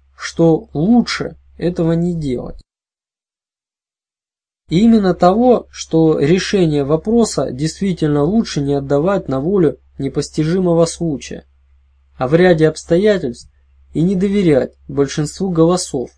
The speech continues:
сноска один, не понимают наивные сторонники машин голосования, а также и сторонники монархии, заботящиеся об автоматически неизбежном принятии решения по любому вопросу,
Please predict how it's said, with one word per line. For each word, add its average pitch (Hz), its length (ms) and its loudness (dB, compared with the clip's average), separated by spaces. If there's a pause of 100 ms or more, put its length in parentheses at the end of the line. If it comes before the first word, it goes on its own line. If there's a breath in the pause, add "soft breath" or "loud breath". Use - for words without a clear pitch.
(180)
сноска 143 500 -4
один, 139 400 -6 (1080)
не 156 140 0
понимают 220 640 4
наивные 151 460 0
сторонники 165 640 -2
машин 135 420 -4
голосования, 156 840 -2 (760)
а 139 120 0
также 202 340 2
и 170 40 2
сторонники 190 600 0
монархии, 165 760 -2 (960)
заботящиеся 160 1040 0 (800)
об 156 260 2
автоматически 180 960 -2
неизбежном 165 760 2
принятии 156 600 0
решения 156 560 0
по - 120 -2
любому 151 460 0
вопросу, 139 640 -6